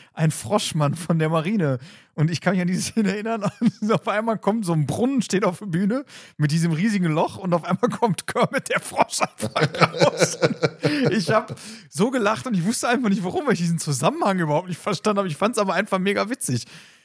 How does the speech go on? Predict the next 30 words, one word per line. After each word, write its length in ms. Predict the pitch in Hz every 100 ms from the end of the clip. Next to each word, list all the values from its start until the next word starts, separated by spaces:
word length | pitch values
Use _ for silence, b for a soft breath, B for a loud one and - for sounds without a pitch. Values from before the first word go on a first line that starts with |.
| B -
Und 80 |
ich 100 | 151
glaub, 140 | 151 170
für 80 | 170
meine 180 | 165
Schwester 500 | 143 185 196 202 190
war 120 | 165 165
es 80 |
damals, 460 | - 185 180 170 -
äh, 160 | 156 160
die 60 |
ist 80 | 175
ja 80 | 180
vier 180 | - 196
Jahre 180 | 170
jünger 280 | 139 127 170
als 220 | 202 208
ich. 180 | 214 208
Und 60 | 156
wenn 80 | 139
ich 120 | 135
dann 240 | 131 120 -
achtzehn, 380 | - - 175 160
sagen 140 | 147
wir 60 | 143
mal, 120 | 131
mit 260 | 143 139
achtzehn 320 | - - - 196
oder 180 | 196
so, 240 | 202 226